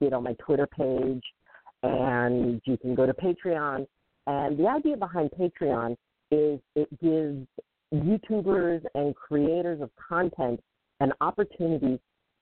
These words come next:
to be able to have their communities assist with the development of the channel and by moving,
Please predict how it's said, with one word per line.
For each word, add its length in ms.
to 680
be 220
able 400
to 420
have 640
their 160
communities 840
assist 420
with 280
the 80
development 560
of 280
the 60
channel 640
and 720
by 120
moving, 720